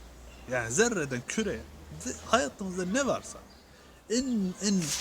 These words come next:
büyük işlerimiz, e, işte işimiz, aşımız, evliliğimiz, doğrudan alakadarı eden bütün işler ve en ufak işimiz, bir çocuk, bir sevgi, bir nimet, bir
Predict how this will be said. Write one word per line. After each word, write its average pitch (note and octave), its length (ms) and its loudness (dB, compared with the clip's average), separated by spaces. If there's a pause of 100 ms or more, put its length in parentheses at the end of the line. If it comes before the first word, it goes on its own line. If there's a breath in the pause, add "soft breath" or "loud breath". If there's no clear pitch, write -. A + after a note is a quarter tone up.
(160)
büyük B2+ 220 4
işlerimiz, G#2+ 580 2 (140)
e, B2 220 -2
işte C3 240 4
işimiz, B2+ 500 4 (100)
aşımız, A#2+ 400 0
evliliğimiz, A2+ 520 4 (1200)
doğrudan E3 360 6
alakadarı G2+ 360 -8
eden - 140 -6 (120)
bütün G3 140 0
işler F#3+ 280 0 (1080 loud breath)
ve - 100 0
en G#3+ 180 4
ufak B2+ 280 0
işimiz, - 360 -2 (100)
bir C#3+ 60 -6 (220)
çocuk, B2 320 -8 (180)
bir C3 60 -8
sevgi, A#2 580 -4
bir C3+ 80 0
nimet, B2 340 -2 (180)
bir C3+ 120 -4